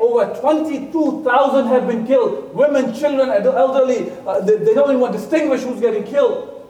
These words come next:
Thousands and thousands of houses, hospitals, ma-, uh, schools, and, uh, uh, uh, ma-, masajid, churches, and so on and so forth have been destroyed. Over about two point three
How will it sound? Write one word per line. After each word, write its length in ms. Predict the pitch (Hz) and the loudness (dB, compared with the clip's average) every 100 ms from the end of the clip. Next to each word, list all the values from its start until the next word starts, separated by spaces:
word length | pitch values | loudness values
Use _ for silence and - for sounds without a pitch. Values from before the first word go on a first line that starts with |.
| - - - - - - - | -20 -20 -20 -20 -20 -20 -2
Thousands 420 | 233 302 262 254 | 2 2 2 0
and 180 | 226 220 | 0 0
thousands 440 | 277 311 269 233 | 2 2 2 0
of 160 | 170 - | 0 0
houses, 600 | 240 277 233 226 160 - - - - - - | 2 4 2 0 0 -8 -14 -20 -20 -20 -8
hospitals, 840 | 226 285 285 269 254 226 165 - - - - - - - - | 0 0 0 0 0 0 -2 -6 -14 -20 -20 -20 -20 -20 -14
ma-, 140 | 170 | 0
uh, 400 | 196 185 185 208 190 | 0 2 -4 -6 -6
schools, 760 | - 302 277 214 - - - - - - - | -4 0 2 0 -2 -10 -16 -20 -20 -8 -4
and, 280 | 247 233 | -2 0
uh, 40 | 208 | 0
uh, 600 | 196 196 185 185 185 196 | -2 -4 -8 -8 -8 -8
uh, 20 | |
ma-, 220 | 190 190 | -2 -2
masajid, 800 | 190 190 285 285 254 202 - - - | 0 4 4 4 2 0 -4 -10 0
churches, 540 | 285 302 285 247 - - | 2 2 0 0 0 -4
and 120 | 233 233 | -4 0
so 220 | 302 294 | 2 2
on 140 | 254 | 2
and 100 | 226 | 0
so 240 | 285 277 269 | 2 2 4
forth 200 | 254 254 | 2 4
have 180 | 214 | 0
been 100 | 226 | 0
destroyed. 640 | 220 214 247 285 254 - - - - - - - - - - | -2 0 2 4 2 -2 -6 -12 -16 -20 -20 -20 -20 -16 -2
Over 240 | 247 247 | 2 2
about 380 | 208 226 247 - | 2 2 2 0
two 160 | 302 277 | -6 -2
point 320 | 285 269 - | 0 0 0
three 300 | 294 277 | 0 0